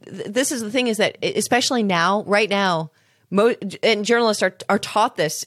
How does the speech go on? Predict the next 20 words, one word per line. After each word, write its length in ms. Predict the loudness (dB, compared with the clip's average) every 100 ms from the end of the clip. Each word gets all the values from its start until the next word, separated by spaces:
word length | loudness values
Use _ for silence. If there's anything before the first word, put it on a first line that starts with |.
| _
in 140 | 0 0
the 80 | 0
university. 640 | 0 -2 -2 -4 -6 -4
The 100 | -4
connection 440 | -2 -4 -4 -4
between 340 | -6 -6 -6 -6
the 60 |
university 760 | -6 -6 -4 -6 -6 -8 -10 -8
and 480 | -6 -6 -8 -12 -20 _ _
N 120 | -6 -6
P 240 | -6 -4
R 400 | -4 -4 -6 -12 -16
is 280 | -14 -12 -14 _ _
very 280 | -6 -2 -2
strong. 420 | -4 -4 -6 -8 -16 -4
That's 240 | -4 -2
a 60 | -2
whole 160 | -2 -2
nother 260 | -4 -4
topic. 480 | -4 -6 -6 -12